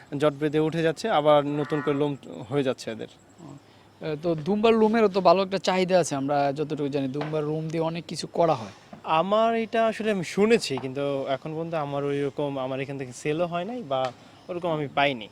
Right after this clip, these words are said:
Speaker 1: হয়তো
Speaker 2: তো
Speaker 1: অল্প
Speaker 2: শুনেছি
Speaker 1: তো,
Speaker 2: আমি।
Speaker 1: সেই কারণে হয়তো বেশি
Speaker 2: হ্যাঁ, হতে
Speaker 1: হলে
Speaker 2: পারে।
Speaker 1: হতে
Speaker 2: বেশি
Speaker 1: পারে।
Speaker 2: হওয়ার পরে হয়তো বা কেউ আসতে পারে, but আমি পাইনি ওরকম।
Speaker 1: আচ্ছা, ঠিক আছে। তো মুতির ভাই, আপনারা কি এগুলো বিক্রি করেন, যে দুম্বা যদি কেউ
Speaker 2: না,
Speaker 1: চায়?
Speaker 2: আপাতত দুম্বা আমার এখান থেকে বিক্রি হচ্ছে না, তবে দুম্বার বাচ্চা চাইলে কেউ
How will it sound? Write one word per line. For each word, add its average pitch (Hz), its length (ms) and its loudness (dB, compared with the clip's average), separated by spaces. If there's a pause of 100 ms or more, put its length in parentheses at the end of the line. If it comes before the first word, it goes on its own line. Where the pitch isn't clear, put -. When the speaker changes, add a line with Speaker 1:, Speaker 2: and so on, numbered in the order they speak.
Speaker 1:
হয়তো 285 140 -8
Speaker 2:
তো 226 60 -2
Speaker 1:
অল্প 160 140 0
Speaker 2:
শুনেছি 185 280 -4
Speaker 1:
তো, 226 60 -2
Speaker 2:
আমি। 190 100 -2
Speaker 1:
সেই 160 180 -6
কারণে 147 320 -4
হয়তো - 200 -10
বেশি 170 200 -8
Speaker 2:
হ্যাঁ, 208 100 -2
হতে 202 160 0
Speaker 1:
হলে 214 80 0
Speaker 2:
পারে। - 120 -4
Speaker 1:
হতে 139 80 -8
Speaker 2:
বেশি 165 160 -2
Speaker 1:
পারে। 196 120 0
Speaker 2:
হওয়ার 190 180 2
পরে 196 260 -2
হয়তো 180 260 -2
বা 175 220 0 (300)
কেউ 147 120 -2
আসতে 139 300 -4
পারে, 127 220 -10 (500)
but 135 140 -4
আমি 139 160 -4
পাইনি 120 280 -6
ওরকম। 107 220 -14 (600)
Speaker 1:
আচ্ছা, 139 260 -16
ঠিক 139 200 -12
আছে। - 260 -20 (400)
তো 175 220 4 (100)
মুতির 202 220 4
ভাই, 208 120 8
আপনারা 208 240 4
কি 226 140 -2
এগুলো 208 200 4
বিক্রি 190 260 -2
করেন, 196 340 2
যে 151 180 -4
দুম্বা 165 280 -2
যদি 165 200 -6
কেউ 165 180 -6
Speaker 2:
না, 247 60 -8
Speaker 1:
চায়? 202 260 2
Speaker 2:
আপাতত 240 220 -2
দুম্বা 220 680 0
আমার 202 180 2
এখান 202 200 -2
থেকে 196 140 -2
বিক্রি 180 260 -6
হচ্ছে 175 180 -4
না, 220 80 -6
তবে 180 240 -6
দুম্বার 170 360 -4
বাচ্চা 151 340 -4
চাইলে 170 260 -6
কেউ 160 220 -8